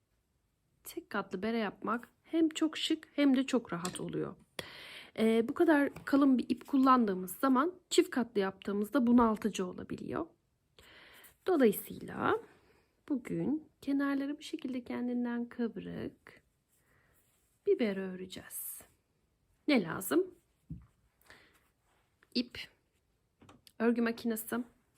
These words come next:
iğne, makas, pompon, eee, hazır alabilirsiniz, kendiniz yapabilirsiniz. Ve pomponu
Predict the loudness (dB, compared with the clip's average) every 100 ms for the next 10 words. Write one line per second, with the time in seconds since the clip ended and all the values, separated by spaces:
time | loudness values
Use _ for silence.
0 | -20 _ _ _ _ _ _ _ _ _
1 | _ _ _ _ _ _ -20 -20 -20 -20
2 | -12 -2 2 2 -2 -8 _ _ _ _
3 | _ _ _ _ -6 -6 -4 -8 -8 -12
4 | -14 -20 _ -10 -10 -14 -20 -20 _ -14
5 | -14 -6 0 0 -2 -12 -20 _ _ _
6 | _ _ _ _ _ -8 -6 -6 -6 -6
7 | -10 _ _ _ _ _ _ -20 -14 -12
8 | -10 -12 -12 -10 -8 -6 -6 -6 -8 -8
9 | -10 -10 -10 -8 -6 -4 -4 -2 -2 -2
10 | -2 -2 -2 -4 -14 -14 -16 -16 -20 -20
11 | -18 -16 -16 -8 -6 -2 -2 -2 -4 -4
12 | -4 -2 -4